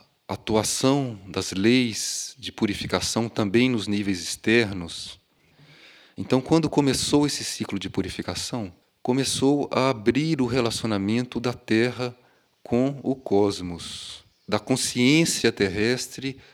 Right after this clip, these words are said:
com a consciência solar e com a consciência cósmica. E isso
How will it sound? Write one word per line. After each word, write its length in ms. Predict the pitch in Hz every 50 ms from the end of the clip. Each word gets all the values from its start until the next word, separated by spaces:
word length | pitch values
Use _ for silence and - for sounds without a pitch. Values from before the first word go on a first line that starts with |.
| _ _ _
com 160 | - 120 120
a 60 | 123
consciência 640 | 123 - 120 113 - - - 104 104 101 98 - 101
solar 480 | - - 101 95 85 92 98 104 113 113
e 40 |
com 120 | - - 117
a 40 | 110
consciência 540 | - - 120 - - - 107 110 - -
cósmica. 680 | - - - - 80 80 82 - - 78 - - 78 - _ _ _ _ _ _ _ _ _ _ - - - - _ _ _ -
E 260 | - 120 127 131 151
isso 380 | 170 156 - - - 117 104